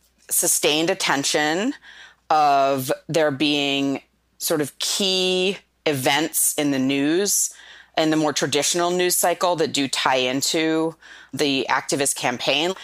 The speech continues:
and also just what is the political climate otherwise. Like, right now, we're in a point of time where there's been a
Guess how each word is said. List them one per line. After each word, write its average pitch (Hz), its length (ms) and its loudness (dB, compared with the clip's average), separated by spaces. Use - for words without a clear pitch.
and 202 140 2
also 262 260 2
just 220 220 0
what 214 220 -2
is 196 120 0
the 208 80 0
political 196 380 0
climate 175 400 0
otherwise. 123 600 0
Like, 147 220 0
right 160 260 0
now, 147 340 2
we're 143 180 0
in 151 160 0
a 151 80 -4
point 185 260 0
of 180 80 -4
time 143 360 0
where 123 400 0
there's 147 240 -2
been 151 200 0
a 131 320 0